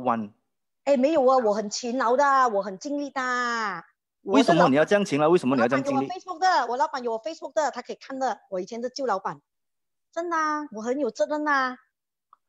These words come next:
Speaker 2: 我那时候我记得我跟他打工不久，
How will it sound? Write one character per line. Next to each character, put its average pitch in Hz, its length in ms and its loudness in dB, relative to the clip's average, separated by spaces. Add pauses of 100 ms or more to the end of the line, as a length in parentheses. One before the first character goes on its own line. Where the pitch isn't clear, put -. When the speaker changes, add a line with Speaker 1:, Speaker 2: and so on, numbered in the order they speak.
(280)
Speaker 2:
我 226 100 -6
那 381 120 0
时 247 180 -2
候 302 100 2
我 233 120 2
记 311 140 -6
得 247 120 -2
我 202 120 0
跟 208 140 -10
他 208 100 -2
打 175 160 -10
工 202 180 -8
不 262 120 -4
久， 160 340 -8